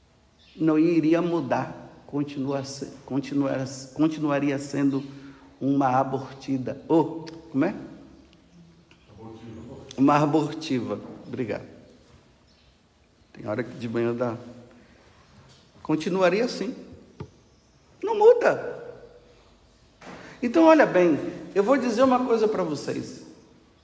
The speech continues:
Speaker 1: Se um bispo,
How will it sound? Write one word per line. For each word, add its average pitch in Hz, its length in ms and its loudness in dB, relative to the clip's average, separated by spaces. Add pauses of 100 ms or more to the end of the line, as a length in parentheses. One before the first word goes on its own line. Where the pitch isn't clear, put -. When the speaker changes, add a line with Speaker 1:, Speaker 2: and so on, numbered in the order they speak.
(880)
Speaker 1:
Se - 220 -6
um 254 320 4
bispo, 151 800 -8